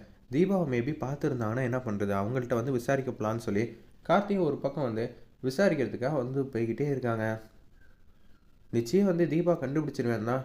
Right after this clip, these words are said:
என் மனசு வந்து சொல்லிக்கிட்டே இருக்கு. என் மனசு சொல்ற விஷயம் எல்லாமே நடந்துருங்கிற மாதிரி தான் சரவணன்ட்ட வந்து சொல்லிட்டு இருக்கிறப்ப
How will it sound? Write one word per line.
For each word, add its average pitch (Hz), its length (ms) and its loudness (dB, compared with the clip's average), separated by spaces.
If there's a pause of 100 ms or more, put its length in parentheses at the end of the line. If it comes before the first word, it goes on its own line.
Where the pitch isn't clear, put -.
என் 107 180 -2
மனசு 123 240 -2
வந்து 123 160 0
சொல்லிக்கிட்டே 120 400 2
இருக்கு. 101 240 2 (180)
என் 98 160 -2
மனசு 117 300 -2
சொல்ற 117 360 -2
விஷயம் 113 280 -2
எல்லாமே 104 340 -2
நடந்துருங்கிற 117 600 -2
மாதிரி 92 200 -4
தான் 104 260 0
சரவணன்ட்ட 117 540 -2
வந்து 95 180 -4
சொல்லிட்டு 117 340 0
இருக்கிறப்ப 101 340 0